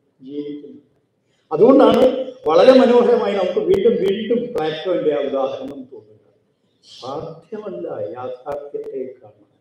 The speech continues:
വളരെ കാലം കഴിഞ്ഞ് ഇമ്മാനുവൽ കാന്റു അത് തന്നെ പറയുന്നു. സാധ്യമല്ല നിങ്ങൾക്ക് യാഥാർത്ഥ്യത്തെ കാണാൻ. നിങ്ങൾ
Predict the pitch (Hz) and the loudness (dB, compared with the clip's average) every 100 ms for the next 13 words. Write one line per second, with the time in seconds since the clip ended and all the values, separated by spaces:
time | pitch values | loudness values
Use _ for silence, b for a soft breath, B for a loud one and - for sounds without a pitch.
0 | _ _ _ _ - - - - 453 466 | _ _ _ _ -4 0 4 8 10 10
1 | 427 196 202 196 175 185 165 175 185 190 | 8 4 2 0 0 -2 -4 -4 -4 -2
2 | 185 - 156 156 156 160 143 - 175 170 | -4 -4 -8 -8 -4 -4 -4 0 0 0
3 | 190 220 196 - 110 - _ _ _ _ | -2 -8 -10 -12 -12 -18 _ _ _ _
4 | _ _ - 196 226 - - 262 - - | _ _ -2 0 0 -4 0 2 2 0
5 | - - - - _ _ _ _ 151 156 | -2 -2 -8 -14 _ _ _ _ -4 0
6 | 160 - 156 151 - - 190 - 180 170 | 2 2 2 2 2 0 -2 -4 -4 -4
7 | 160 156 - 135 120 104 104 _ _ _ | -4 -4 -6 -10 -10 -14 -20 _ _ _
8 | _ _ _ _ _ _ _ - 135 160 | _ _ _ _ _ _ _ -18 -8 -4
9 | 233 339 | -4 -4